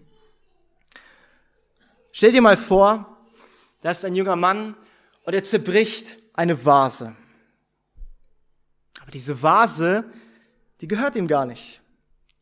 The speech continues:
Sie gehört jemand anderem. Die Vase ist nicht aus Lehm, sondern es ist ein Erbstück und es ist zweihundert Jahre alt von unbezahlbarem Wert.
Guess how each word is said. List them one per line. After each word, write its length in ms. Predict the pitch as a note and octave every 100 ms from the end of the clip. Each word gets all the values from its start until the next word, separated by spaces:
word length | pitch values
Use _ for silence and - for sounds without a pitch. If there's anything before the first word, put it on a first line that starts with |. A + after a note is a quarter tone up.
| _ _ _ _ _ _ _ _ _ _ _ _ _
Sie 160 | -
gehört 160 | C#3+ C#3
jemand 220 | C3+ C3
anderem. 340 | F3 D#3+ A2+ - - - _ _ _ _ - - C3+
Die 120 | C3
Vase 280 | D3+ E3+ F3+
ist 140 | F3+
nicht 140 | F3+
aus 200 | D#3 -
Lehm, 380 | D3+ D#3+ A3 B3+ - - - -
sondern 280 | - F3 G3+
es 180 | G3+ F#3+
ist 80 | F3
ein 160 | E3 -
Erbstück 880 | G3+ G#3+ A3 - - G#3+ A3 - -
und 140 | D3
es 100 | C#3+
ist 280 | D#3 - - _ _ _
zweihundert 640 | - E3 F#3+ G3+ G3 -
Jahre 320 | F3 F#3 F3
alt 260 | C#3 F3 F3+
von 160 | E3+ D#3+
unbezahlbarem 1160 | F#3+ G#3 G#3 G3+ F3+ - D#3+ D#3 D3+ C#3+ C#3
Wert. 400 | B2 A#2 - -